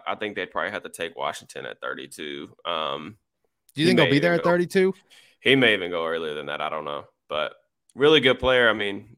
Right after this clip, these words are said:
Speaker 1: I watched Georgia literally put this man on an island in pass protection <laughs> against S E C edge defenders. It's pretty interesting. And then, you know,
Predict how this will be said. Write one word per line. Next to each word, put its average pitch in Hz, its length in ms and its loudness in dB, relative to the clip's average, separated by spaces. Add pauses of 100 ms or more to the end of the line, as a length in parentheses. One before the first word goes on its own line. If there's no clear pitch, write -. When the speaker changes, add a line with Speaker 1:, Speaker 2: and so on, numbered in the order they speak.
(120)
Speaker 1:
I 104 100 -2
watched 110 360 -2
Georgia 104 340 -8
literally 90 400 -8
put 104 240 -8
this 98 160 -14
man 98 220 -4
on 92 120 -4
an 71 100 -8
island 87 460 -6
in 85 100 -8
pass 92 280 -6
protection 85 580 -14 (260)
<laughs> - 260 -14
against 98 400 -8
S 95 180 -10
E 98 60 -10
C 98 280 -12 (100)
edge 98 240 -6
defenders. 90 520 -12
It's - 100 -20
pretty 87 300 -8
interesting. 85 520 -6
And 87 100 -8
then, 80 340 -6
you 87 100 -12
know, 76 180 -8